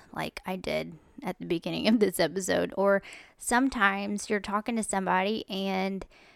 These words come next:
uh, maybe they have a different viewpoint or different belief than you, and so you kinda don't wanna make things awkward, and so you're saying things to them that isn't necessarily, like, what you believe at all,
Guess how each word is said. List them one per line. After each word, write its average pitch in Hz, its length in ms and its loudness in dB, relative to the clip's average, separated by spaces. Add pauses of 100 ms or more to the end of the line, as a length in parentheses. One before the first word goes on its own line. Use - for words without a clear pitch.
(220)
uh, 190 300 -2
maybe 202 280 0
they 202 100 4
have 202 140 2
a 190 60 2
different 190 340 -2
viewpoint 196 560 -2
or 180 80 -2
different 190 300 0
belief 185 320 0
than 185 200 -4
you, 180 340 -2
and 185 220 -6
so 180 580 2 (440)
you 208 560 0
kinda 208 600 0
don't 208 240 -2
wanna 214 180 0
make 214 220 -2
things 220 260 -2
awkward, 214 540 4
and 185 160 0
so 190 100 2
you're 196 260 2
saying 226 420 0
things 196 440 -2
to 196 140 -4
them 175 500 -2 (300)
that 220 140 8
isn't 247 240 4
necessarily, 220 600 2
like, 208 240 4
what 190 220 0
you 214 80 -2
believe 220 300 2
at 233 80 4
all, 214 400 6